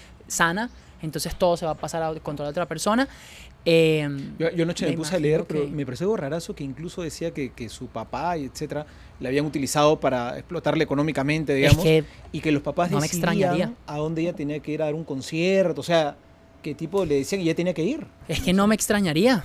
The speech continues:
Speaker 1: me extrañaría muchísimo, muchísimo dinero. Ahí, ahí a-, abajo de toda esa
Speaker 2: Sí.
Speaker 1: vaina.
Speaker 2: Cincuenta millones fue lo que leí ayer.
Speaker 1: Mm, Dios. Y bueno, imagínate, entonces lo que es para una persona y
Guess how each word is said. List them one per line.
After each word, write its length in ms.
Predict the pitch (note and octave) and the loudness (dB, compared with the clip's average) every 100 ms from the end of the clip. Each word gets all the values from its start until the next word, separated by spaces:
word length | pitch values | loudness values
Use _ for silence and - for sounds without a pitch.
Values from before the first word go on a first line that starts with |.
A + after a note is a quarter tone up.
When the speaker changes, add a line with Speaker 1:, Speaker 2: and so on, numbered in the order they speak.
| - | -4
Speaker 1:
me 80 | D3+ | -6
extrañaría 400 | C#3+ G#3 F3 G#3+ | -4 0 2 4
muchísimo, 480 | F#3+ D3+ D#3+ - G#3 | 2 0 -4 -2 -2
muchísimo 380 | F#3 F3 F#3+ G#3 | -4 -4 -2 -2
dinero. 460 | D#3+ E3 B3 G#3+ - - - | 0 4 6 4 2 -12 -12
Ahí, 240 | D3 D3+ F3 | -8 -4 -2
ahí 560 | F#3+ F#3+ F#3+ F#3+ F3 - | 0 -2 -2 -2 -4 -6
a-, 180 | D3+ C#3+ C#3+ | -8 -6 -2
abajo 520 | D3 G#3+ - G3 D#3 | 2 2 2 -4 -4
de 120 | D3 D3 | -6 -6
toda 160 | D#3+ | -6
esa 140 | E3 F3+ | -4 -4
Speaker 2:
Sí. 40 | |
Speaker 1:
vaina. 240 | G3 G3+ D3+ - - - - - | -2 -4 -6 -14 -20 -20 -20 -14
Speaker 2:
Cincuenta 540 | - D3+ C3 F3+ F3+ F3 | -10 -8 0 0 2 0
millones 400 | D#3 D3+ B2 - | 0 -2 -2 -8
fue 140 | - | -8
lo 140 | C3+ B2+ | -8 -8
que 80 | |
leí 200 | A#2+ A#2+ A#2+ | -10 -10 -8
ayer. 260 | A#2+ A2 - _ - | -10 -12 -18 _ -16
Speaker 1:
Mm, 420 | D#3 C#3 B2+ - | -12 -12 -14 -14
Dios. 400 | D#3 D3 C#3 - - _ - - - - | -8 -8 -8 -12 -16 _ -20 -20 -16 -4
Y 40 | D3+ | 0
bueno, 220 | F3 E3 | 2 0
imagínate, 480 | C#3+ C3+ F#3+ F3 D3 | -4 -4 -4 -4 -6
entonces 240 | C#3+ D#3+ | -8 -4
lo 120 | F3+ | -2
que 80 | F3 | -2
es 100 | E3+ | -4
para 160 | F3 F#3+ | -2 -2
una 120 | F#3+ | -4
persona 440 | F#3+ F#3 G#3+ F#3+ | -6 -4 -4 -4
y 120 | D3 | -6